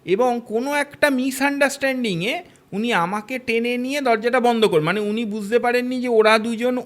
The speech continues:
ওই টিমের পরের অংশটা। উনি আমাকে ওই টিমের পরের অংশ মনে করে আমাকে ভে-, মানে,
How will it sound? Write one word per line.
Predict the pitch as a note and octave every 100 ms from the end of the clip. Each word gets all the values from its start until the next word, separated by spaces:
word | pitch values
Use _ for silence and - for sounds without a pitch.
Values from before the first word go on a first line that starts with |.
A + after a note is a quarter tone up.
| G#3
ওই | A#3 B3 A#3
টিমের | A#3+ B3 A#3+
পরের | A3+ G3+ F#3
অংশটা। | D3 C3 - A#2 - - - - - - - -
উনি | G3 A3+
আমাকে | D#3+ D#3 G3 A#3 A#3 C#4
ওই | B3 A#3+
টিমের | A#3 A#3+ B3+
পরের | A#3+ G#3 G#3 G#3+
অংশ | A3+ A3+
মনে | A#3+ G#3+ G#3+ A3+
করে | B3+
আমাকে | C4+ A#3+ A#3 A#3
ভে-, | G#3+ D3
মানে, | F3 G#3+